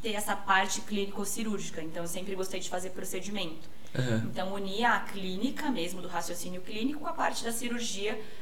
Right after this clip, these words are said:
Speaker 1: Lógico, procedimentos, hum, não tão grandes, tipo abrir uma barriga, assim, era uma
Speaker 2: Uhum.
Speaker 1: coisa mais restrita à pele, né? Pequenos procedimentos, exéreses de tumor, alguns retalhos que a gente acaba fazendo junto com a plástica.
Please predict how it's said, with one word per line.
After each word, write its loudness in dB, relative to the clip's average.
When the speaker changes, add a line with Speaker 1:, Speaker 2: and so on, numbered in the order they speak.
Speaker 1:
Lógico, 2
procedimentos, -2
hum, -2
não 0
tão 4
grandes, 2
tipo -2
abrir 0
uma -2
barriga, 0
assim, -2
era 0
uma -2
Speaker 2:
Uhum. 0
Speaker 1:
coisa 2
mais 0
restrita -2
à 2
pele, 2
né? 0
Pequenos -2
procedimentos, -2
exéreses 0
de -4
tumor, 0
alguns -2
retalhos 4
que -2
a -2
gente -4
acaba -2
fazendo -2
junto -2
com 0
a -2
plástica. 2